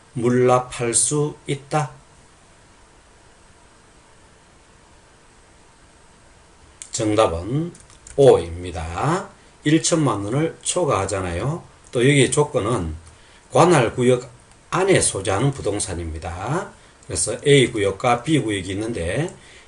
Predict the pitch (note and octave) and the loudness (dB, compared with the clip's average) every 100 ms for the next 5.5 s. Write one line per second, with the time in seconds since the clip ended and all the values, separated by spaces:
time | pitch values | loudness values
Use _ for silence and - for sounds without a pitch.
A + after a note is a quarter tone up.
0 | - E3+ F3 C#3+ A2 G#2+ G2 F#2+ C#3+ D#3+ | 0 6 6 6 2 2 2 0 4 4
1 | F3 E3+ - A2 A2+ A2 G#2+ F2 F2 - | 4 0 -2 0 0 0 -4 -6 -10 -18
2 | - _ - B2 C3+ B2+ C3 A2+ - C3+ | -20 _ -4 0 2 2 2 0 2 2
3 | C#3 C#3 D3 D3 D3 C#3 C3 - C3+ C#3 | 2 2 4 4 4 2 0 0 0 0
4 | C#3 G#2+ G2+ A2+ - F#2 E2 - - A#2 | 0 0 -2 -2 -4 -4 -4 -4 -2 -4
5 | A#2 F2+ G2+ D#3 G3 | -6 -8 -4 -6 -6